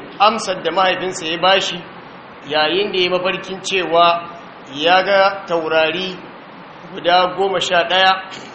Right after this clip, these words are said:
da rana da wata sun yi mai sujada. Annabi Yaqub alaihi salatu wasalam ya gaya ma ɗansa Annabi Yusuf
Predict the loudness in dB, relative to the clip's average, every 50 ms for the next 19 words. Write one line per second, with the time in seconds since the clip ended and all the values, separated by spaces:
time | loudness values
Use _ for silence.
0 | -18 -20 -20 -20 -18 -12 -8 -6 -2 2 4 6 6 6 6 6 6 4 4 4
1 | 2 -2 -12 -10 -6 -6 -2 0 0 0 0 2 2 2 2 0 -4 -10 -8 -8
2 | -4 -4 -4 -2 -2 -4 -4 -6 -8 -6 -6 -4 -4 -6 -8 -10 -16 -18 -20 -20
3 | -20 -20 -20 -20 -20 -20 -20 -20 -20 -20 -20 -20 -18 -12 -4 -2 -2 -2 -2 -2
4 | -2 -2 0 0 -2 -2 -2 -2 -2 -2 0 0 0 0 0 0 -2 -2 -2 -2
5 | -2 -2 -4 -8 -8 -2 2 4 6 6 6 2 -2 -10 -14 -16 -18 -18 -20 -20
6 | -20 -20 -20 -20 -20 -12 -4 -2 -2 -2 0 2 2 2 2 2 0 -2 -2 -2
7 | -2 -2 -2 0 2 4 4 4 2 -2 -10 -10 -12 -10 -8 -4 -4 -4 -2 -2
8 | -2 -2 -2 -2 -4 -6 -8 -10 -12